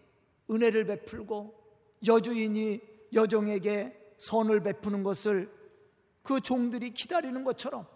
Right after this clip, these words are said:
얼마나 간절해요. 내가 하나님을 바라봅니다. 왜 바라본다고 그랬어요? 하나님이 나에게 은혜 베풀어 주실 것을 내가 기다리나이다.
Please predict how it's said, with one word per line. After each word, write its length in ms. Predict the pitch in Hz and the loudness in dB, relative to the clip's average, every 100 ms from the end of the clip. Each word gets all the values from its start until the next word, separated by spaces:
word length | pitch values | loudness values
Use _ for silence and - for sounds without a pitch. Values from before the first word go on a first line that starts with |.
| _ _ _ _ _ _ _ _ _ _ _ | _ _ _ _ _ _ _ _ _ _ _
얼마나 380 | - 240 269 262 | -2 0 2 0
간절해요. 500 | 214 214 190 170 147 123 _ _ _ _ _ _ _ _ _ _ _ _ _ _ - | -2 -4 -6 -8 -10 -18 _ _ _ _ _ _ _ _ _ _ _ _ _ _ -6
내가 500 | 202 185 185 175 131 - - _ | -2 0 0 0 -6 -16 -20 _
하나님을 760 | - - 262 254 240 240 247 - - - - - | -12 -2 2 2 2 0 -2 -4 -14 -20 -20 -20
바라봅니다. 680 | 190 196 196 185 180 156 _ _ _ _ _ _ _ _ | -14 -12 -12 -14 -18 -20 _ _ _ _ _ _ _ _
왜 160 | 202 214 | -2 4
바라본다고 560 | 233 226 214 214 208 | 6 6 4 4 2
그랬어요? 400 | 196 196 - 254 - - - _ _ | 2 -2 -4 -6 -8 -20 -20 _ _
하나님이 720 | - - 190 160 147 147 143 135 _ _ _ | -14 -6 -6 -6 -8 -10 -12 -14 _ _ _
나에게 880 | 240 208 247 214 226 220 - - - - | 0 6 6 6 4 0 -6 -16 -14 -6
은혜 300 | 208 208 196 | -2 -2 -2
베풀어 440 | 190 - 175 185 | -6 -8 -8 -10
주실 260 | 165 160 190 | -10 -14 -10
것을 500 | 160 - 165 147 139 _ _ _ | -8 -6 -6 -8 -10 _ _ _
내가 580 | - 147 127 123 196 392 - _ _ _ | -14 -12 -10 -8 -8 -10 -14 _ _ _
기다리나이다. 840 | - - 220 208 294 202 170 - | -4 -4 -4 -8 -10 -12 -14 -16